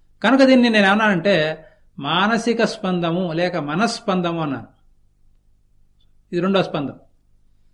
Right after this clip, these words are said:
ఇక ప్రపంచంలో ఎవరికైనా సరే కోరిక అనేది ఎలా పుడుతుంది? నాకు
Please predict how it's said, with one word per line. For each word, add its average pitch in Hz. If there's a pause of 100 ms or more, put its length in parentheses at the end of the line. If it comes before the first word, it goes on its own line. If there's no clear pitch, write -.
(200)
ఇక 208 (600)
ప్రపంచంలో 269
ఎవరికైనా 240
సరే 240 (920)
కోరిక 269
అనేది 262
ఎలా 240
పుడుతుంది? 233 (1300)
నాకు 208